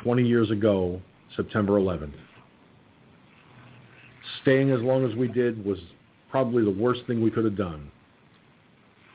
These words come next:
But let me be clear on something. Our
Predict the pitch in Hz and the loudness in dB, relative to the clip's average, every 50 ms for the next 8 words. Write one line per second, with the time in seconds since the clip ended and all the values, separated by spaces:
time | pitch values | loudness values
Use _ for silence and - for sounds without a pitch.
0 | - - - - - - 113 110 101 - - - - - - - - - - - | -20 -20 -20 -18 -4 0 0 0 0 -2 -8 -20 -20 -20 -20 -20 -20 -20 -20 -20
1 | - - - - - - - - _ _ _ - - 113 113 131 139 143 131 131 | -20 -20 -20 -20 -20 -20 -20 -20 _ _ _ -20 -8 -4 0 2 2 2 2 2
2 | 123 - - - 135 127 113 110 107 - - 101 87 80 85 80 76 76 - _ | 0 0 0 2 2 2 2 2 0 -4 -6 -8 -8 -8 -10 -12 -12 -14 -18 _
3 | _ - - _ _ _ _ _ _ _ _ _ _ _ _ _ _ _ _ _ | _ -20 -20 _ _ _ _ _ _ _ _ _ _ _ _ _ _ _ _ _
4 | _ - - - - - - - - - - - - - - - - - - - | _ -20 -20 -20 -20 -20 -20 -20 -20 -20 -20 -20 -20 -20 -20 -20 -20 -20 -20 -20
5 | - - - 113 123 | -18 -10 -6 -4 -4